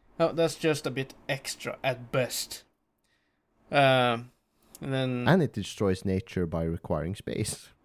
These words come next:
Speaker 1: Yeah, yeah, yeah. Uh,
Speaker 2: So
Speaker 1: and, and, and you have, um, uh, nuclear power, uh,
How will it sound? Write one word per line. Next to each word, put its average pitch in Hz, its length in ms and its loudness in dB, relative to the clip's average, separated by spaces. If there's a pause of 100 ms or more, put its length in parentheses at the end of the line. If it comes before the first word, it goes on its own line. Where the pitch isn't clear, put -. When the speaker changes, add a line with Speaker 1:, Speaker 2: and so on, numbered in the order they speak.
Speaker 1:
Yeah, 220 240 10
yeah, 190 140 10 (340)
yeah. 156 60 -2
Uh, 151 300 4
Speaker 2:
So 117 80 4
Speaker 1:
and, 101 180 4
and, 156 180 0
and 151 220 0
you 143 60 2
have, 143 300 2
um, 123 640 0 (1300)
uh, 139 200 4
nuclear 156 400 2
power, 151 380 2
uh, 165 340 -2